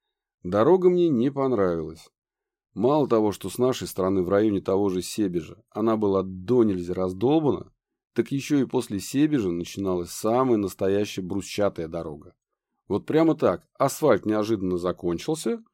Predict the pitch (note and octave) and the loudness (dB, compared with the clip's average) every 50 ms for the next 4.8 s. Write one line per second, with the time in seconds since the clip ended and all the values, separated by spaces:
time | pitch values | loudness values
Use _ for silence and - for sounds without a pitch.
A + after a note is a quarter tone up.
0 | _ _ _ _ - A#2 A2+ A#2 A#2 - D#3+ F#3+ A#3 B3+ A#3 G3+ F3+ E3+ F3 F3+ | _ _ _ _ -2 2 2 2 2 2 -2 -4 -2 -2 -2 -2 -2 -4 -6 -8
1 | - - A#2+ F#2+ E2 - - - - _ _ _ _ _ _ _ _ _ _ - | -6 -4 -2 -4 -4 -4 -8 -18 -18 _ _ _ _ _ _ _ _ _ _ -6
2 | - A3 B3 A#3 F#3 D#3+ B2 - - - - - - - D3+ D#3 G3+ A3 A#3+ A#3 | -2 0 0 0 0 0 -2 -2 -4 -6 -12 -6 -4 -4 -2 -2 0 0 0 0
3 | G#3+ F3+ - F3+ E3+ - F3+ F3+ E3+ D#3 D3 A2+ - A#2 A#2+ A#2+ D#3+ E3+ E3 - | 0 0 -2 -4 -2 0 0 0 2 0 -2 0 0 0 0 2 0 0 0 0
4 | C#3+ B2+ A#2 A2 - - G#2+ - - - F2+ D#2+ D2+ - - - | 0 0 0 0 0 -2 -6 -8 -6 -6 -6 -6 -6 -8 -14 -20